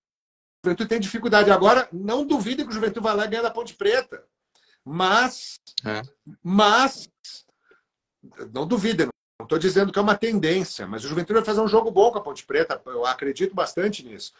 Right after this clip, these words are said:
Speaker 1: Mas a questão é a seguinte, os que classificam, eles ganham do América de Natal, do, do A B C em casa, eles ganham do Tombense em casa.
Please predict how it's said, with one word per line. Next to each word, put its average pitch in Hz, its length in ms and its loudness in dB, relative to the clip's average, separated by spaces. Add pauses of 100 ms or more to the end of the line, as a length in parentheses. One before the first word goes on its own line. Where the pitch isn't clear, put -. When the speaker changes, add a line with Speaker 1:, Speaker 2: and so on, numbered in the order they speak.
(480)
Speaker 1:
Mas 147 320 0
a 156 40 4
questão 170 400 0
é 196 60 2
a 202 80 2
seguinte, 214 640 -6
os 170 200 2
que 208 140 0
classificam, 175 1000 0 (420)
eles 170 320 -2
ganham 185 260 4
do 160 60 0
América - 720 -8
de 107 120 -8
Natal, 104 420 -2
do, 117 260 0
do 113 280 0
A 120 80 0
B 123 120 2
C 127 240 0
em 135 60 -4
casa, 131 460 4
eles 156 180 -2
ganham 180 280 6
do 123 120 -4
Tombense 123 500 -6
em 147 40 -8
casa. 151 320 0